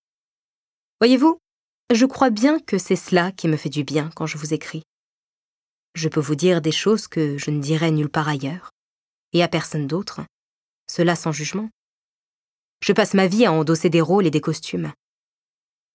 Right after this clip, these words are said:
À faire sérieux et droit, procureur compétent, mari parfait, alors que je rêve de futilité et de couleur.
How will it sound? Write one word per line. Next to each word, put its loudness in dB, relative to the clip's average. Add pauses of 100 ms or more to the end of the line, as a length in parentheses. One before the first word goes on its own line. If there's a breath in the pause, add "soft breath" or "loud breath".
(100)
À 2
faire 2
sérieux 4
et 4
droit, 0 (800)
procureur 2
compétent, 2 (560)
mari 4
parfait, -2 (760)
alors 0
que 2
je 4
rêve 4
de 0
futilité 0
et 0
de -2
couleur. -4